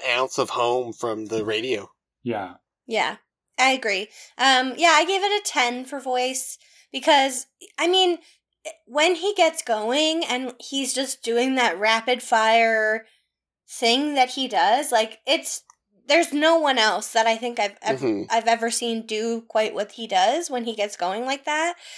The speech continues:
Speaker 3: And it is just enchanting in its way. And then, you
Speaker 1: Mm-hmm.
Speaker 3: know, <laughs> he'll do one of the certain voices and you're like, "Okay, well, <laughs> now I'm out of it." But yeah, yeah. Um, okay,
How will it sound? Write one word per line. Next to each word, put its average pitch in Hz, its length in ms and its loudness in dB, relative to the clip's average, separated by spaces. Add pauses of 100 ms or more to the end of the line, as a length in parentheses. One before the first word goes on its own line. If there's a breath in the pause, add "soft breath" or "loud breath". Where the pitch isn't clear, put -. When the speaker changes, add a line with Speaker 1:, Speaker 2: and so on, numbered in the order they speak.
(400 loud breath)
Speaker 3:
And 262 160 4
it 277 140 4
is 294 320 2 (640)
just 240 200 -8
enchanting 226 720 -4
in 220 120 -2
its 208 160 -8
way. 196 380 -4 (440 soft breath)
And 311 160 4
then, 359 240 6
you 339 100 0
Speaker 1:
Mm-hmm. - 20 2 (240)
Speaker 3:
know, - 40 -16 (340 loud breath)
<laughs> - 340 -20
he'll 254 120 -6
do 262 160 -2
one 233 200 0
of 214 220 -8
the 220 180 -10
certain 226 380 0
voices 208 440 -2
and 202 100 -6
you're 202 80 -2
like, 175 180 -2 (200)
"Okay, 247 300 4
well, 247 320 4 (120)
<laughs> - 80 -10
now 208 240 -2
I'm 214 100 -6
out 190 200 0
of 196 100 -14
it." - 160 -8
But 202 280 -4 (380 loud breath)
yeah, 196 300 2 (240)
yeah. 180 220 -6 (420 loud breath)
Um, 285 600 4 (160)
okay, 196 380 0